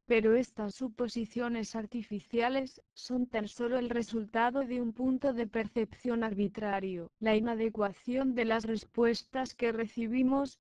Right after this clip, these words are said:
es una consecuencia directa de las limitaciones implícitas en los puntos de vista del interrogador.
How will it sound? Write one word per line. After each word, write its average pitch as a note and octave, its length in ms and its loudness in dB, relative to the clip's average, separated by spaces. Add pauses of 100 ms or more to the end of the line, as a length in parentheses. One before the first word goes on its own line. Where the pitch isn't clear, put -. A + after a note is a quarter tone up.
(120)
es A#3 180 -8
una B3 220 0
consecuencia A#3+ 960 -2
directa B3 600 -2
de B3+ 80 -4
las G#3 240 -2
limitaciones A#3+ 920 0
implícitas A3 840 -2
en A#3+ 120 0
los A3 200 -4
puntos A#3 580 -4
de B3+ 100 2
vista B3+ 460 -4
del A3+ 180 -2
interrogador. F#3+ 920 -2